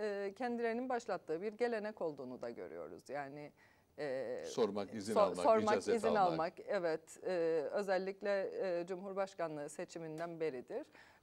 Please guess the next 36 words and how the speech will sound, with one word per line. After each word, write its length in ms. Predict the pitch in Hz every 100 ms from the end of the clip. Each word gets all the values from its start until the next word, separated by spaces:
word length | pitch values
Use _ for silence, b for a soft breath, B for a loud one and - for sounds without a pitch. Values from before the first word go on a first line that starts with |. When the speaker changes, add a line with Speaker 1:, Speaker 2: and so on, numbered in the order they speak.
| -
Speaker 1:
E, 320 | 202 185 190
böyle 360 | 220 220 226 214
bir 100 | 226
Speaker 2:
Tabii. 320 | 220 202 196
Speaker 1:
ruh 160 | 226
hali 340 | 226 170 147 139
var. 200 | 165 220
İşte 300 | 214 - 208
Speaker 2:
Hı. 40 |
Speaker 1:
her 200 | 202 208
kabineyi 600 | 202 214 190 190 175 160
sormak, 460 | 151 156 143 131 170
kabine 360 | 185 175 170 170
üyesini 420 | 151 143 147 143
sormak, 460 | 135 139 117 123 190 - B B B -
e, 340 | 170 156 160 -
izin 280 | 196 190
almak, 380 | 180 151 139 180 -
her 280 | 190 185 151
adımda 380 | 151 139 139
izin 280 | 185 180 185
almak. 380 | 151 110 214 262
Sonuçta 560 | 262 226 202 - 214 175 196
bunu 220 | 220 240
yapıp 420 | 226 208 214 -
da 80 | 175
ondan 300 | 170 180 196
sonra 400 | - 165 147 131
işte 360 | 170 - 165
iki 340 | 175 - 185 170 B B -
eşit 320 | 185 - 175
egemen 460 | 170 175 151 160 170
devleti 420 | 185 175 156 185
savunmak 520 | - 160 135 120 247 - b b _
na-, 220 | 220 226
ne 320 | 196 220 233